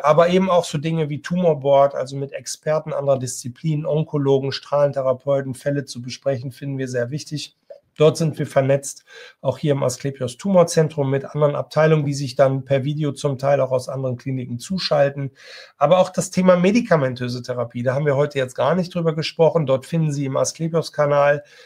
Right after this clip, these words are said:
auch, äh, ältere Videos zu dem Thema Medikamente, also Hormontherapien, Chemotherapien. All das können wir anbieten. Und nicht zum Schluss, habe ich auch geschrieben, die aktive Überwachung, also die,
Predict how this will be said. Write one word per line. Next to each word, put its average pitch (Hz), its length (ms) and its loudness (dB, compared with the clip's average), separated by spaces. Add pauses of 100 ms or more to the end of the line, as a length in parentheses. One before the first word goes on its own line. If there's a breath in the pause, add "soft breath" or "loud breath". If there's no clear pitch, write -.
(140 loud breath)
auch, 135 280 6
äh, 143 220 0
ältere 143 420 -2
Videos 165 460 -2
zu 156 120 -6
dem 143 200 -2
Thema 143 280 0
Medikamente, 135 760 0
also 131 220 -2
Hormontherapien, 139 1080 0
Chemotherapien. 127 960 -6 (380 soft breath)
All 135 160 4
das 120 160 0
können 139 240 0
wir 123 140 0
anbieten. 151 360 -2
Und 139 160 -2
nicht 156 240 -6
zum 147 220 -2
Schluss, 135 280 -2
habe 143 140 2
ich - 160 -12
auch 139 160 0
geschrieben, 131 540 -6 (260 soft breath)
die 139 100 -10
aktive 143 380 0
Überwachung, 135 580 4
also 131 280 0
die, 123 400 -6